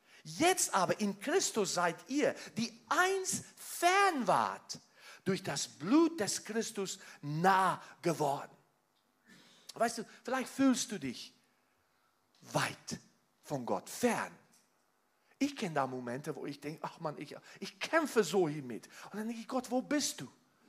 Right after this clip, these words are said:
Herr, der Psalmdichter hat gesagt, "Mein Gott, mein Gott, hast du mich verlassen?" Das sind solche Momente. Aber weißt du, da gibt's auch andere Gründe manchmal,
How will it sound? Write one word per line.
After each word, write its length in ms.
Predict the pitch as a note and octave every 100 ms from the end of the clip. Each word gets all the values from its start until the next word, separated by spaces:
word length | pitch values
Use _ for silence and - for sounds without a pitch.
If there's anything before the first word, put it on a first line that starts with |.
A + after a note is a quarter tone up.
| -
Herr, 140 | A3+
der 80 | B3
Psalmdichter 640 | - A#3+ C#4 C4 B3 A#3+
hat 80 | A3
gesagt, 340 | G#3 A3 G#3+
"Mein 240 | G#3+ A3 A3+
Gott, 300 | C4+ C4 -
mein 160 | A#3+
Gott, 200 | G#3 C#4+
hast 200 | - B3
du 20 | -
mich 160 | B3+
verlassen?" 560 | - C4 - - - C#3 _ _ _ _ _ _ _ _ _ _ _ -
Das 160 | A3
sind 180 | C4 D#4
solche 340 | C4+ C4+ C4
Momente. 540 | B3 A#3+ A3+ C#4 A#3+ - - _ _ _ _ _ _ -
Aber 200 | - A3+
weißt 260 | G#3 B3 B3
du, 20 |
da 60 | A#3
gibt's 200 | B3 -
auch 300 | - C4 - - -
andere 340 | C#4 D#4+ E4+
Gründe 380 | G#3 G3+ F#3+ E3
manchmal, 680 | D3+ C3+ - C3 A#2 D#3+